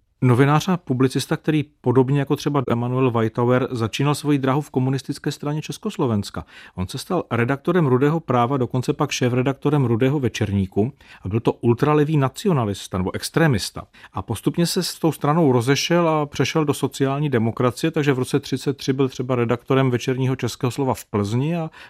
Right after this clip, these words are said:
později v roce třicet osm přešel do pražské redakce, no a v roce čtyřicet jedna se stává šéfredaktorem Českého slova.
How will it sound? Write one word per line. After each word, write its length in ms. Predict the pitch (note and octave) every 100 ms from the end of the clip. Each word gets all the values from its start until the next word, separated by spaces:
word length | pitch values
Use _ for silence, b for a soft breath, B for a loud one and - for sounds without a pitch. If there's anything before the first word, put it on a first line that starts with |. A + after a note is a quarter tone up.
| B
později 320 | A#2 A2+ C3+
v 40 |
roce 180 | B2+ -
třicet 280 | - B2 B2+
osm 300 | - - C3
přešel 340 | - A2 B2+
do 120 | A#2+ A#2
pražské 720 | - G#2+ - - B2+ B2 A2+
redakce, 480 | G2+ G#2 A#2+ - -
no 80 | C3+
a 40 |
v 60 | A#2
roce 200 | A#2+ B2
čtyřicet 360 | - A#2+ B2
jedna 160 | A#2 A#2
se 140 | -
stává 360 | A#2 A#2 A2 A#2
šéfredaktorem 760 | - G2 G#2+ G2+ F#2 G2 E2+ E2
Českého 400 | F2 - F#2 F2
slova. 300 | - F#2